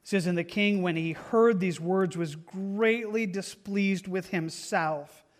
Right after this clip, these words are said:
and he set his heart on Daniel to deliver him,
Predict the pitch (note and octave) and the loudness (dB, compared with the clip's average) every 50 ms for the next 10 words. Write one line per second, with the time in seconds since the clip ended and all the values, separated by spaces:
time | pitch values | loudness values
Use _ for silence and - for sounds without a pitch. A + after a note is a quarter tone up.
0 | _ _ _ _ _ _ - F#3 F#3 F#3+ E3+ - - A#3 A3 G3+ - - G3 F3+ | _ _ _ _ _ _ -6 -2 0 0 0 -2 0 2 2 2 2 2 2 2
1 | E3+ - - - - G#3+ G#3 G#3 G3+ F#3+ G3 - F3+ F3 E3+ D#3+ D#3 C#3 E3 E3 | 2 0 -6 0 8 10 10 10 10 6 2 2 2 2 2 2 0 0 2 4
2 | F3 F#3 F#3+ F#3+ F3+ D3+ A2+ - - _ _ _ _ _ _ _ _ _ _ _ | 4 4 4 2 2 0 -4 -8 -18 _ _ _ _ _ _ _ _ _ _ _
3 | _ _ _ - - F#3 F#3 E3+ E3 E3+ F3 F#3 G3+ G3+ A3+ G#3 F3 D3 B2+ B2 | _ _ _ -4 -2 0 0 2 4 4 6 6 6 6 6 4 2 0 -4 -10